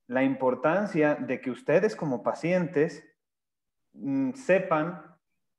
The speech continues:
todas estas situaciones que les afecta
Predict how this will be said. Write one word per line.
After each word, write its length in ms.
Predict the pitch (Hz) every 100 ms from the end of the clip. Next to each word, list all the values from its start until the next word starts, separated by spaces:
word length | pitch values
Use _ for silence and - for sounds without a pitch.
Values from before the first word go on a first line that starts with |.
| _
todas 400 | - 190 220 208
estas 340 | 196 190 208 202
situaciones 760 | 180 139 131 147 151 175 175 - -
que 160 | 135
les 240 | 123 120 -
afecta 680 | - 147 147 202 202 -